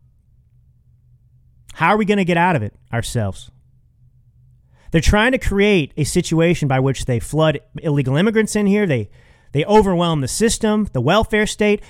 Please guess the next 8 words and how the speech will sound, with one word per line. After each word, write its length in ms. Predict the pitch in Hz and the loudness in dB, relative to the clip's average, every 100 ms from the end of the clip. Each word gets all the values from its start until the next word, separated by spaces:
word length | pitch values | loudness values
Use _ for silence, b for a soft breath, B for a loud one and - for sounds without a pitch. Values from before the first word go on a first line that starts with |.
| B | B
They're 160 | - 233 | 0 0
gonna 180 | 311 302 | 2 -2
cause 360 | - 220 208 | 0 0 2
an 80 | 151 | 2
economic 460 | 156 156 139 131 120 | 0 -2 -2 -2 -4
collapse 580 | 120 107 98 - - - _ _ _ _ _ _ _ _ _ - _ _ _ _ _ _ _ - | -6 -4 -6 -10 -18 -20 _ _ _ _ _ _ _ _ _ -20 _ _ _ _ _ _ _ -2
to 100 | 175 | 2
create 540 | 160 151 151 143 - | 2 2 2 0 -4